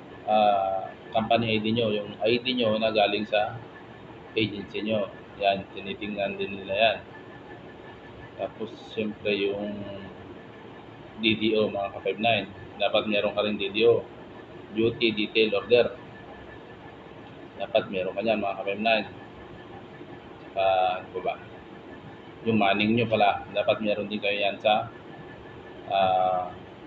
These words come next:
post nyo. Dapat meron kayong manning yan na, ah, pag tinanong nila, may, may papakita kayo, di ba?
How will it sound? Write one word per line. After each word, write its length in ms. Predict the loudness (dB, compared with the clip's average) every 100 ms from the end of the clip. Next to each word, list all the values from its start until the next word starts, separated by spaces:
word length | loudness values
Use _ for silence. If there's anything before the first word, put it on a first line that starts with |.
| -16 -16 -16 -16 0
post 240 | 2 2 4
nyo. 240 | 4 4 0
Dapat 240 | -2 -2
meron 320 | 0 0 0 0
kayong 160 | 0
manning 400 | 2 0 0 -2
yan 160 | -2 -2
na, 320 | -2 -2 -6 -10 -16 -16 -16 -16 -16 -16 -12 -6
ah, 160 | -6
pag 160 | -6 -6 2
tinanong 320 | 4 4 2
nila, 320 | 6 6 6 2 -10 -14 -14 -16 -16 -8
may, 320 | 0 2 2 2
may 240 | 0 0
papakita 480 | 0 -2 -4 -8 0
kayo, 240 | 2 2 0 -10
di 80 | 0
ba? 240 | 0 0